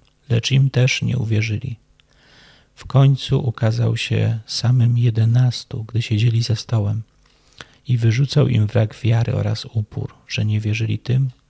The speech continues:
którzy widzieli go zmartwychwstałego. I rzekł do nich: „Idźcie na cały świat i głoście Ewangelię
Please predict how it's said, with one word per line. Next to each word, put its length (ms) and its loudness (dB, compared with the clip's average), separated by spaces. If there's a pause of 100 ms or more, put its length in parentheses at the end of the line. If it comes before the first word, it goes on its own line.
(280)
którzy 320 -4
widzieli 380 0
go 120 -2
zmartwychwstałego. 1080 -6 (1040)
I 100 0
rzekł 280 -4 (220)
do 180 -2
nich: 320 -6 (540)
„Idźcie 460 -2
na 140 -2
cały 300 -4
świat 460 -6 (760)
i 100 -2
głoście 720 -4 (580)
Ewangelię 720 -4